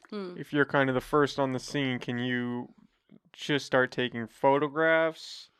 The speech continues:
Speaker 1: I mean, it
Speaker 2: Have
Speaker 1: just
Speaker 2: to avoid faces? How does
Speaker 1: Yeah, I
Speaker 2: that
Speaker 1: think
Speaker 2: work?
Speaker 1: it just depends on where you're at, too, 'cause you, you wanna be sensitive to who you're dealing with. And if, like, if there's a kid in an accident,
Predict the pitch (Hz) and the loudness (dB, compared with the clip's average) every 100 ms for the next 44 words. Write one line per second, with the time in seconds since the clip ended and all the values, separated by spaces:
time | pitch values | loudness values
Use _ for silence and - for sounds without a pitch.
0 | _ - - - - 277 302 285 - - | _ -20 -20 -14 2 4 4 4 4 4
1 | 135 113 123 113 - - 143 143 139 135 | 2 0 2 2 0 0 2 2 0 0
2 | 131 131 131 - 269 392 339 262 - 392 | 0 -2 -4 -6 0 4 4 2 0 0
3 | 359 277 269 - 240 240 214 214 220 208 | 0 -2 -6 -8 -6 -6 -4 -4 -2 -2
4 | 202 208 208 214 196 190 226 214 - - | -2 0 0 0 -2 2 4 2 0 -4
5 | 247 214 220 208 202 220 240 226 220 240 | -6 -4 -6 -6 -10 -8 -6 -6 -6 -4
6 | 226 214 202 - 196 190 196 185 185 190 | -2 -4 -6 -8 -8 -8 -8 -8 -10 -10
7 | 196 180 175 180 175 175 180 185 185 185 | -6 -6 -6 -8 -8 -8 -8 -6 -6 -8
8 | 165 - 190 196 190 190 202 190 170 - | -12 -12 -10 -8 -8 -6 -6 -6 -8 -8
9 | 262 220 185 185 180 196 185 160 196 196 | -2 0 0 -4 -6 -6 -6 -6 -4 -4
10 | - 196 190 185 180 | -6 -8 -8 -8 -10